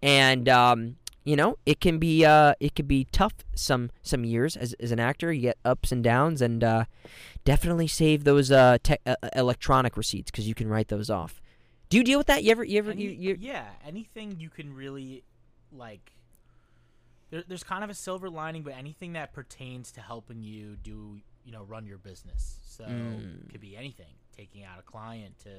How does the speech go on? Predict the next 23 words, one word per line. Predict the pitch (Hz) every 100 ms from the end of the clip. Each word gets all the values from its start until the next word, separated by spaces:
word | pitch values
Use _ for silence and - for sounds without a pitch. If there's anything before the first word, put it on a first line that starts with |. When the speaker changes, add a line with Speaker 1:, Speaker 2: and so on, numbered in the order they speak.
| 92 98
Speaker 2:
lunch, | 107 107 82 - -
or | 90 87 85 _ _ _ _ _ _ _ 120
buying | 113 104 107 110 107 107
a | 107
microphone | 98 110 - - 104 95
stand, | - - 95 90 90 92 _ _
or | 110 104 101
Speaker 1:
Yep. | - 143 98 _ _ _ _ _ _ _ _ _
Speaker 2:
buying | 104 90 95
a |
microphone, | 98 - 110 127 185 156 87 _
like, | 101 107 _
from, | - 107 101 101 95
maybe | 95 104
from | _ 113 110 113 117 - - - - - - - _ -
Neat. | 110 123
Speaker 1:
Neat | 131 127
microphones. | 127 202 135 117 104 107 -
Speaker 2:
Exactly. | 135 143 - - -
You, | 139 135
you | 113
know, | 117 151
like, | 131